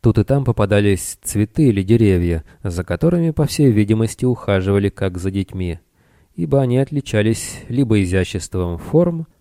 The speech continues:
либо богатством и прозрачностью красок. Впрочем, вся забота канула в прошлое вместе с хозяевами домов. И теперь красота растений поблекла и приобрела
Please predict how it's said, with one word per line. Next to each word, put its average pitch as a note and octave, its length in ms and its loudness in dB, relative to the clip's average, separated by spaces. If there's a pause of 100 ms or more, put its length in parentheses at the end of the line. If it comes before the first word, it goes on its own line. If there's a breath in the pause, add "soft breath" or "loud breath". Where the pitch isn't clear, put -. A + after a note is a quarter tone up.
(120)
либо D#3+ 560 -6 (100)
богатством A2 800 0
и - 140 -14
прозрачностью F#2 960 -2
красок. - 640 -6 (800)
Впрочем, C#3+ 680 -4
вся A2 260 0
забота A#2+ 480 0
канула G2 500 0
в - 140 -14
прошлое F#2 640 -2
вместе A#2+ 440 -4
с - 80 -6
хозяевами F2+ 800 -2
домов. E2 400 -6 (720 soft breath)
И F2+ 240 -4
теперь D#3+ 480 -2 (260 soft breath)
красота A2+ 460 0
растений F3+ 460 0
поблекла G#2 800 0 (160)
и D#3 80 -4
приобрела G2+ 680 -2